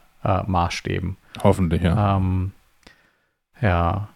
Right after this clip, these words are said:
Speaker 1: Ich, ich war ja, äh, ich dachte mir, ja, Herausforderung angenommen, weil, äh, im, im Fazit, äh, sch-, stand sinngemäß sowas wie, ja,
Speaker 2: <laughs>
Speaker 1: eigentlich braucht ja keiner hier in der Redaktion diese Kiste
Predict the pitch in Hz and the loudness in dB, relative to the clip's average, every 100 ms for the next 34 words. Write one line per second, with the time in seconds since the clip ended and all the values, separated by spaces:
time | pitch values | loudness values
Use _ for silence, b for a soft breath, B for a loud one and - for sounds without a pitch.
0 | - B 131 143 139 165 156 147 143 147 | -8 B 2 2 4 2 4 2 0 0
1 | 139 135 135 131 127 131 135 - - - | 2 2 2 2 0 -2 -4 -8 -14 -14
2 | - - 151 139 139 - 131 131 131 120 | -10 -4 -2 2 2 4 4 4 4 4
3 | 135 120 117 123 - 123 110 98 110 110 | 4 4 4 2 4 4 4 0 0 4
4 | 104 101 110 104 104 107 110 113 - 117 | 4 4 4 4 4 2 2 2 4 2
5 | - 123 - 113 - 117 110 - 131 113 | 2 0 2 2 4 2 2 2 0 0
6 | - - - 127 131 123 123 117 113 117 | -4 -4 2 2 4 4 4 4 4 4
7 | 113 110 113 110 110 107 110 113 104 104 | 2 2 2 4 4 4 4 4 4 2
8 | 107 113 113 - - 120 127 110 - 123 | 4 4 2 2 2 2 4 2 2 0
9 | 127 110 110 110 101 107 107 - 110 107 | 2 4 4 4 2 2 0 0 2 4
10 | 104 107 - 107 - 120 | 4 2 2 0 2 4